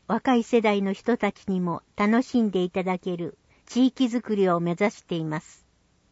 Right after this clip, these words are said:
高齢者のニーズに配慮しながら、多世代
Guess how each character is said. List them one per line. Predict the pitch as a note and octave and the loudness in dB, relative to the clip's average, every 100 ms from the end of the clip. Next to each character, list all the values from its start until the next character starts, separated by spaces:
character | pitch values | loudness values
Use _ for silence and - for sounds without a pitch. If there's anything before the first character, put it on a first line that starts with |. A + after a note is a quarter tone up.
| _ _ _ _ _ _ _ _ _ - | _ _ _ _ _ _ _ _ _ 0
高 | B3 B3 | 6 8
齢 | A#3+ A3+ | 8 6
者 | - F#3 | 4 2
の | F3+ | 2
ニ | F3 G#3 F#3 | 4 2 2
ー | |
ズ | - | -2
に | E3 E3 - - | -6 -6 -8 -6
配 | F#3 A3+ | 2 2
慮 | F#3+ F#3 | 4 0
し | - | -2
な | F3+ | -4
が | E3 D#3 | -2 -4
ら、 | C#3+ - _ _ _ | -4 -8 _ _ _
多 | A3 | -4
世 | A#3+ C4+ | 0 2
代 | G#3+ G3 | 2 0